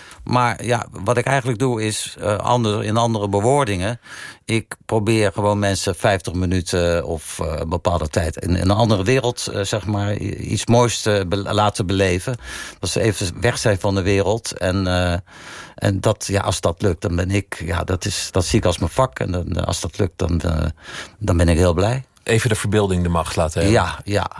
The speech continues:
Speaker 1: Want, eh, ja, en dat lukt, eh, dat lukt regelmatig. Dat is, eh, vaak gelukt. Ja, en dat, eh, als, ja,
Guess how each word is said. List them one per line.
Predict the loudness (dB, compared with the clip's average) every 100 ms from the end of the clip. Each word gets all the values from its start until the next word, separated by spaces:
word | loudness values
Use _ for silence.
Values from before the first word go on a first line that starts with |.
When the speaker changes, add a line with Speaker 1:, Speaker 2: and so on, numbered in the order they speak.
| -14 -8 -4
Speaker 1:
Want, | -2 -2 0
eh, | 0 0 -4 _ _ -20 -20 -20 -20 -20 -18
ja, | -2 0
en | 2
dat | 0 2
lukt, | 0 0 0
eh, | 2 2 0 -2 -2 0
dat | -2 0
lukt | -4 -2
regelmatig. | 0 2 2 2 2
Dat | 0 -2
is, | -2 -2
eh, | -2
vaak | 0 -2 0
gelukt. | 0 0 -4 -8
Ja, | -4 -4 -2
en |
dat, | -4 -4 -4 -2
eh, | -2 0
als, | 0
ja, | 0